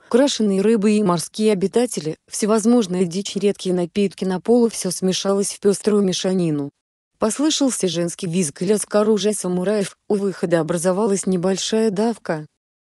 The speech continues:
Сам Какаши стоял на балконе, наблюдая издалека за происходящим. Тогда внутреннее чутье не подвело его, убийца находился в числе гостей,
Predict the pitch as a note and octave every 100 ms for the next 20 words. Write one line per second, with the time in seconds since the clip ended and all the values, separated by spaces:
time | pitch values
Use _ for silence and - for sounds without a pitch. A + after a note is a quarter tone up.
0 | _ - A#3+ G3+ F3 F3+ F3+ - A#3+ -
1 | G3+ G3+ G3+ F#3+ E3 F#3 - A3+ F#3 B2+
2 | _ _ F3 F3+ G#3 G#3 A3+ - F#3 G3
3 | G#3 A3 G#3 E3 D#3+ D#3 - D#3 D3+ -
4 | C#3+ C#3 _ _ _ _ _ E3+ E3+ F#3+
5 | F#3+ F#3+ F#3 G3+ G#3 G#3+ - A3+ A3+ B3
6 | G#3+ F#3 F3+ F#3 F#3 E3+ F3+ F3 G#3+ G#3+
7 | F#3+ F#3 G#3+ F#3+ G#3 - F3+ - - G3+
8 | F3 G#3 G#3 - B3+ C4+